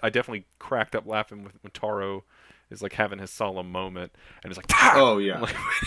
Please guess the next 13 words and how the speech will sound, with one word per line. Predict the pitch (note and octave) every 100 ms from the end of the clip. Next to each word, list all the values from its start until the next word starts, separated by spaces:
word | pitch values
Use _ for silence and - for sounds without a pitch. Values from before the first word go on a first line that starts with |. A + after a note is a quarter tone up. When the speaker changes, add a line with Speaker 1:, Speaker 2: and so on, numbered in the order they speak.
| C6+ -
Speaker 1:
<laughs> | - C6+ - A#5 C6+
I, | - - E3+
I, |
like, | E3+ C#3 A#2
jumped | A#2 A2
a | G#2+
little | G#2 G#2
bit. | G2+
That | G2+
was | G2 -
pretty | G#2 G#2
funny | G#2+ G#2 - - - - -
with | D3